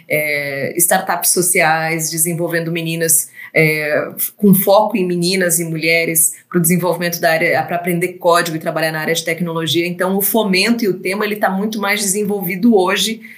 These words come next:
do que acredito que vocês, quando começaram lá em dois mil e cinco, dois mil e nove,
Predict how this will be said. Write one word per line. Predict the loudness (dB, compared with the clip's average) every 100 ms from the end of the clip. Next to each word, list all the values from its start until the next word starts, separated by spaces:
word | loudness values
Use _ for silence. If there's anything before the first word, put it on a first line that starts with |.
| -8
do | -2
que | 2 2
acredito | 2 -2 -4 -6
que | -4
vocês, | 0 2 0 0
quando | -2 0
começaram | 0 2 2 2 0
lá | -2
em | 0
dois | -2 -2
mil | -2
e | 0
cinco, | 0 0 -2 -4 -6 -8 -10 -14 -16 0
dois | 2 4
mil | 2
e | 0
nove, | 4 4 4 2 -4